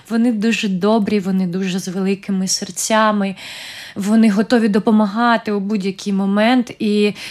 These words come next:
Латвія — це неймовірна вдячність від всіх нас, українців, для латишів, яких ми дуже поважаємо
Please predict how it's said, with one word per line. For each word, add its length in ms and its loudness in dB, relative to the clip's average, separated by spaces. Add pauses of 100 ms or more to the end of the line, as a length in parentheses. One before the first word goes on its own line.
(500)
Латвія — 560 -2
це 500 -4
неймовірна 1040 0 (240)
вдячність 920 -10
від 300 -12
всіх 440 -8
нас, 340 -6
українців, 720 -4 (340)
для 480 -2
латишів, 720 -6
яких 360 -8
ми 100 -2
дуже 220 -4
поважаємо 800 -4